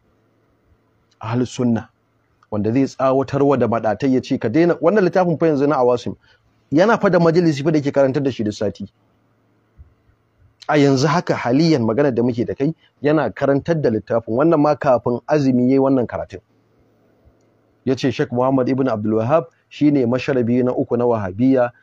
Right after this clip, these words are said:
saboda ya, sai ya ce shi ne yake da, ya i-, igaji wancan tafarki na Hurkus ibn Zuhair.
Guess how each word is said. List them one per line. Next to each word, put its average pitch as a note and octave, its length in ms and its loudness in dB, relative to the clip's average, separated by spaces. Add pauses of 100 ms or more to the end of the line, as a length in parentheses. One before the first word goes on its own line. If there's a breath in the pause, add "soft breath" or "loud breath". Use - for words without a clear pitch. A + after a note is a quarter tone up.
(140 soft breath)
saboda C#3 500 0
ya, B2+ 340 2
sai C#3 200 -2
ya C3+ 60 0
ce B2+ 220 0
shi C3+ 240 0
ne C3 160 2
yake B2+ 240 0
da, G#2+ 140 -6 (260)
ya D3 140 0 (100)
i-, D#4 180 0
igaji C3 380 2
wancan C3 340 -2
tafarki B2+ 380 -4
na A#2+ 80 -2
Hurkus A2+ 480 -6 (240)
ibn A#2+ 260 0
Zuhair. F#2 320 -6